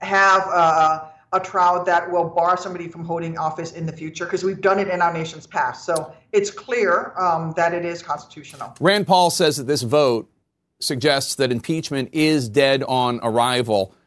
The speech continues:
Speaker 2: Um, I mean, mathematically, that seems correct, don't you think?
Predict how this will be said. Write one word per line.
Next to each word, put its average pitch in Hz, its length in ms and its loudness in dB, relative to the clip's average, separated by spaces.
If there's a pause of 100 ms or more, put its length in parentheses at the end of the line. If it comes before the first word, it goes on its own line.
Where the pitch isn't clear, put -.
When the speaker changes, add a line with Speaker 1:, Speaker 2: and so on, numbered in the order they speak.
(300)
Speaker 2:
Um, 123 380 0 (360)
I 135 60 -2
mean, 143 380 0
mathematically, 151 880 0
that 135 200 2
seems 147 360 -2
correct, 135 520 0
don't 123 160 -4
you 127 80 -4
think? 151 340 -6